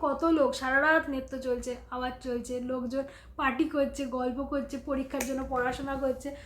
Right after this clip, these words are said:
কখনো একাকিত্ব ফিল, ফিল করতে হয়নি। তো এবার, আহ, এখানে কি হয়, গ্রীষ্মকালে আপনার এগারোটা অবধি সূর্য থাকবে আকাশে, অসুবিধা নেই, আমি ন-, মোটামুটি দশটায় শুয়ে পড়ি, তখন অন্ধকার হবে না,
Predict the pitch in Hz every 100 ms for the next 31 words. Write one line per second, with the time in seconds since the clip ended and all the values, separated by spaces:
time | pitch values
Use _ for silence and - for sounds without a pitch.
0 | - - 262 330 349 339 - 262 277 359
1 | 359 - 359 - 277 262 311 294 269 226
2 | 254 247 233 262 - - - - - -
3 | - - - - - - 262 254 277 302
4 | 294 - - - - 262 269 269 262 254
5 | 254 - 262 294 403 339 349 - - 349
6 | 320 302 339 269 311 302 370 359 320 381
7 | 330 311 339 247 254 269 294 285 311 285
8 | 247 254 240 233 214 202 214 240 - -
9 | - - 285 277 294 262 247 240 262 269
10 | 294 277 262 269 277 294 285 262 254 254
11 | 311 302 285 311 381 392 294 311 311 302
12 | - - 285 277 285 269 233 233 226